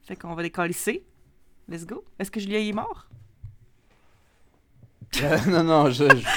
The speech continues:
Speaker 2: si tu sens quelque chose de bizarre, évidemment, je vais te le dire. Euh, mais comme, je veux
Speaker 1: Je
Speaker 2: juste dire
Speaker 1: trébuche-tu
Speaker 2: que
Speaker 1: sur le corps de Julien ou ça va ?
Speaker 2: <laughs> Non, non, non.
Speaker 1: <laughs> Ok, c'est bon.
Speaker 2: Vous avez l'air relativement correct, mais la, la, la porte s'ouvre.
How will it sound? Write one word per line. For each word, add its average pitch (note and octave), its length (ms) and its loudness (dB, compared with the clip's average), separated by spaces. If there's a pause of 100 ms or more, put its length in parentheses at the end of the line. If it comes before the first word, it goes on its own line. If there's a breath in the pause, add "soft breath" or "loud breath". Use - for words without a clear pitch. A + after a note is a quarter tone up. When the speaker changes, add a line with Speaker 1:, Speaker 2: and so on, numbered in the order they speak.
Speaker 2:
si - 160 -10
tu - 100 -10
sens F3+ 280 2
quelque D#3 140 -6
chose D#3+ 180 -8
de D#3+ 80 -2
bizarre, C#3+ 480 0
évidemment, B2 540 -2
je B2 100 -10
vais A2 80 -6
te G#2+ 140 -10
le G#2 100 -6
dire. G#2 260 -8 (540 soft breath)
Euh, G#2 380 -2
mais G#2 300 -4
comme, G2+ 560 -6 (920 loud breath)
je - 140 -12
veux - 20 -8
Speaker 1:
Je - 0 -
Speaker 2:
juste A2 240 -8
dire A#2 80 -2
Speaker 1:
trébuche-tu A3+ 520 2
Speaker 2:
que D#4 80 2
Speaker 1:
sur C4 280 0
le B3 80 2
corps B3 180 2
de A#3 120 2
Julien A#3+ 380 2 (100)
ou D4+ 40 2
ça G3+ 240 2
va ? F#3+ 180 -2
Speaker 2:
<laughs> - 60 2 (100)
Non, F3+ 680 8
non, - 160 8
non. G3 120 0
Speaker 1:
<laughs> F#4 60 10 (280)
Ok, G#4 180 0
c'est C#4+ 120 -8
bon. A3 380 -4 (160)
Speaker 2:
Vous B2 220 -12
avez A#2+ 140 -6
l'air A#2+ 360 0
relativement A2+ 460 -8
correct, G#2+ 360 -12
mais A#2 200 -12
la, - 320 -8
la, G2 140 -12
la F2+ 120 -14
porte B2 220 -12
s'ouvre. - 340 -20